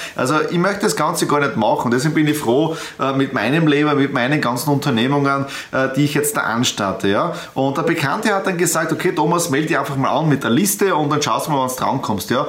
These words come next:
Und mein Plan war ja, okay, ich melde mich für das Ganze an, weil, äh, beruflich werde ich ja in den nächsten Wochen auch sehr viel unterwegs sein, ja.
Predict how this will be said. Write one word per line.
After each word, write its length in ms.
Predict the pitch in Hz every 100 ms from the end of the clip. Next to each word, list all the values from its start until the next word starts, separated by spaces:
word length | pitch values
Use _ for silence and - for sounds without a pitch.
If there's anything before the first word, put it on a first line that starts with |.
| - - 127
Und 140 | 131
mein 360 | 113 120 196 -
Plan 400 | 139 131 160 123
war 240 | 110 143
ja, 160 | 180 139
okay, 460 | 113 120 147 196 - -
ich 160 | - 127
melde 260 | 131 156
mich 120 | 165
für 140 | - 151
das 180 | 135 -
Ganze 420 | 120 117 120 -
an, 280 | 127 196 -
weil, 600 | 117 107 101 110 180 208 208 - -
äh, 200 | 139 147
beruflich 600 | 147 135 139 175 190 170
werde 220 | 127 127 160
ich 100 | 160
ja 80 |
in 100 | 143
den 140 | 143 127
nächsten 440 | 123 139 - 156
Wochen 340 | 117 131 - 110
auch 180 | 127
sehr 300 | - - 123
viel 200 | 139 151
unterwegs 680 | 127 127 135 110 117 117 -
sein, 220 | 104 98
ja. 220 | 98 131